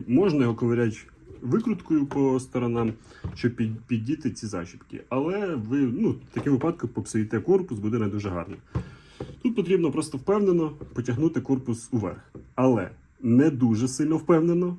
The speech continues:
бо повириваєте контакти, які тримають верхню кришку. Тому тут низ притримуємо, верх підриваємо. Підірвали, підірвали. Тепер обережно припіднімаємо і відключаємо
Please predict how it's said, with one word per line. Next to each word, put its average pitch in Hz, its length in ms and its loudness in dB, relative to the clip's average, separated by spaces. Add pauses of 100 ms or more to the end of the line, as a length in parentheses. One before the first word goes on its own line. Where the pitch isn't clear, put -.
бо 117 220 4
повириваєте 123 640 2
контакти, 123 500 -4
які 107 180 -4
тримають 123 380 -2
верхню 107 280 -6
кришку. - 380 -12 (220)
Тому 151 400 4 (260)
тут 135 220 4 (140)
низ 131 280 4
притримуємо, 185 580 0
верх 131 180 0
підриваємо. 90 560 -6 (1500)
Підірвали, 165 540 0 (1400)
підірвали. 104 460 0 (760)
Тепер 131 260 0
обережно 131 340 2
припіднімаємо 202 720 0 (260)
і 214 300 -4
відключаємо 175 1000 -4